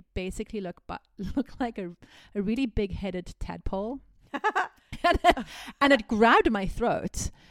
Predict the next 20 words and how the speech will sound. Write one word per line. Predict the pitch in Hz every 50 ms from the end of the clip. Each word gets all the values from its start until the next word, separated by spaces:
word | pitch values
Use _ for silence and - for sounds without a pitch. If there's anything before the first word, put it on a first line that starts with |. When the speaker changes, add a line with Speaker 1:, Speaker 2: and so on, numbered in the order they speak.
| - - - _
Speaker 1:
and | - 196 196
I | 143 208 190
could | - - 208 -
tell | - - 285 302
it | 247
was | 185 175 -
trying | - 220 190 190
to | 180 165
grab | - 165 160 165
my | 165 131
voice, | 160 - 180 180 175 139 - - - 220
Speaker 2:
Mm. | 196
Speaker 1:
but | 202 180 - - _ _ _
it | - 190 185
was | 180 180 - - _
all | 202 196 190 196
head | 202 175 - 196 160 160 -
and | - 180 170
no | 165 - 165
body. | - - - - - - - - -